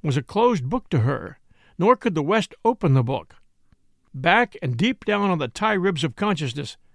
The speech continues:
in the mind, say, of the English-speaking race,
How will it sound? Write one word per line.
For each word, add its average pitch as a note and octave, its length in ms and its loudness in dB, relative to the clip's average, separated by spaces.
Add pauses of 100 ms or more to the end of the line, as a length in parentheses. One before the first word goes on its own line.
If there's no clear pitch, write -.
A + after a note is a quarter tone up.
(140)
in D#3 140 2
the F#3+ 80 4
mind, F3+ 480 0 (260)
say, F#3+ 400 0
of F#3 120 -4
the F3 120 -4
English-speaking G#3 720 -2
race, F3 320 -4